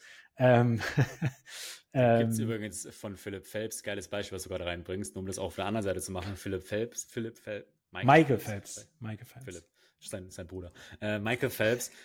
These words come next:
Speaker 2: ich hab ein bisschen ein gutes Buch gelesen, The Power of Habit, wo es ja um Gewohnheiten geht, was ja wieder Prozessorientierung bedeutet. Und Michael Phelps ist einfach ein Profi, eine Maschine darin gewesen, weil der sich, nur mal als Beispiel, die komplette Schwimm-, ähm,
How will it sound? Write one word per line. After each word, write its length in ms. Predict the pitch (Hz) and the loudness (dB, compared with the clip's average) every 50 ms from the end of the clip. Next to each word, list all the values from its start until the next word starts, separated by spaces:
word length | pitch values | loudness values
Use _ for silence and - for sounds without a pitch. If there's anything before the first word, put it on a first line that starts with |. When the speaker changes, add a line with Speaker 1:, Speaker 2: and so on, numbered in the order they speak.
| - _ - | -20 _ 0
Speaker 2:
ich 60 | - | 2
hab 180 | 131 - - | 2 2 2
ein 80 | 135 120 | -2 -2
bisschen 200 | 117 107 110 113 | 0 0 -2 -2
ein 20 | |
gutes 240 | 104 123 123 - - | -2 -2 -2 -2 -2
Buch 160 | - 143 123 | -4 -6 -4
gelesen, 260 | - 120 117 113 107 113 | -2 -2 -2 0 -2 -4
The 60 | 110 | -8
Power 280 | - 113 120 127 127 | -4 -2 2 2 2
of 160 | 110 - - - | 2 0 0 -2
Habit, 400 | 120 123 98 107 117 117 - - _ _ | -4 -2 0 -2 -2 -2 -6 -12 _ _
wo 80 | - 107 | -8 -6
es 140 | 104 - - | -4 -2 -2
ja 100 | 104 98 | -2 -2
um 300 | - 107 98 101 104 - - _ _ - - _ | -2 -2 -4 -4 -6 -8 -10 _ _ -20 -12 _
Gewohnheiten 600 | - 95 104 117 131 123 101 95 90 - 98 87 | -8 -4 -2 -2 0 0 0 -2 -2 -4 -6 -6
geht, 240 | - 95 101 - - | -4 -4 -4 -4 -4
was 160 | 95 - - | -6 -6 -6
ja 80 | 92 | -8
wieder 140 | 90 90 90 | -6 -6 -8
Prozessorientierung 720 | - _ - - - 120 - - - 92 90 - 95 90 87 | -8 _ -8 -6 -6 -6 -6 -6 -8 -8 -6 -6 -6 -6 -6
bedeutet. 420 | 90 85 90 90 90 90 107 110 - _ - - - _ _ _ | -6 -4 -4 -4 -4 -4 -6 -10 -12 _ -20 -20 -20 _ _ _
Und 80 | - 101 | -8 -4
Michael 300 | 101 107 120 - 123 104 | -4 -4 -2 -4 -6 -6
Phelps 400 | - - 104 113 110 - - 113 | -2 0 0 2 2 -2 -6 -6
ist 160 | 107 - - | -6 -6 -4
einfach 260 | - 110 101 104 - | -4 -4 -4 -4 -6
ein 160 | 107 95 - _ _ _ | -6 -10 -12 _ _ _
Profi, 640 | - 113 101 104 117 139 175 175 - - - 123 120 | -4 -4 0 2 4 4 4 4 2 -2 -4 -2 -2
eine 100 | 110 104 | -2 -2
Maschine 500 | 104 98 - - - - 156 156 147 117 | -2 -4 -4 -6 -8 -6 -4 -4 -4 -4
darin 260 | 107 101 92 92 92 | -4 -4 -4 -6 -6
gewesen, 420 | 92 87 90 92 92 98 123 127 - - - - - - - _ | -6 -4 -4 -4 -4 -6 -8 -10 -12 -16 -20 -20 -20 -20 -20 _
weil 260 | - 98 110 127 143 131 | -4 0 0 0 2 2
der 220 | 123 120 120 117 | 2 2 2 2
sich, 320 | 104 101 123 151 156 - | 0 0 -2 -2 -2 -2
nur 100 | 123 117 | -4 -2
mal 60 | 113 110 | -2 0
als 160 | 107 - - | -2 -2 0
Beispiel, 560 | 113 113 123 123 - - - 113 120 120 120 - - _ _ - | 2 2 2 2 -2 -4 -2 -2 -2 -2 -4 -8 -16 _ _ -10
die 60 | 110 | -8
komplette 400 | - - 113 104 117 123 - 156 | -6 -4 -2 0 0 0 0 -2
Schwimm-, 640 | 127 - - - - 104 113 135 156 170 165 160 165 - _ _ _ _ _ _ _ - | -2 -2 -4 -6 -8 -4 -2 0 0 0 -2 -4 -6 -10 _ _ _ _ _ _ _ -2
ähm, 480 | 117 110 107 104 104 104 104 104 110 | 0 0 2 2 0 0 -2 -2 -4